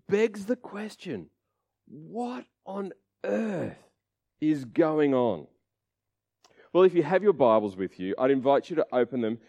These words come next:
to Matthew chapter fifteen, verses twenty-one to twenty-eight. This account is also recorded by Mark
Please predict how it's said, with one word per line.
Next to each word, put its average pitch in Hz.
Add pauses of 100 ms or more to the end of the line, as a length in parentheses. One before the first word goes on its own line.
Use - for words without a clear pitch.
(160)
to 139
Matthew 147
chapter 143
fifteen, 92 (480)
verses 120
twenty-one 135
to 110
twenty-eight. 104 (880)
This 143
account 147 (260)
is 131
also 165
recorded 117
by 92
Mark 117